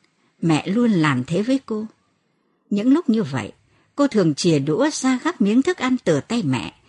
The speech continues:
nhưng mẹ cô bảo, "Dùng đũa gắp thì thức ăn sẽ mất ngon đấy, cứ há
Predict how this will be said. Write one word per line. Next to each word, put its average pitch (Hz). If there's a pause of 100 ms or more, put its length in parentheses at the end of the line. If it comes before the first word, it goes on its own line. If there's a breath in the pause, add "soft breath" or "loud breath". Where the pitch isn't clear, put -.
(200 soft breath)
nhưng 269
mẹ 160
cô 269
bảo, 143 (520)
"Dùng 156
đũa 226
gắp 277 (240 soft breath)
thì 156
thức 269
ăn 220
sẽ -
mất 262
ngon 220
đấy, 277 (300 soft breath)
cứ 277
há 214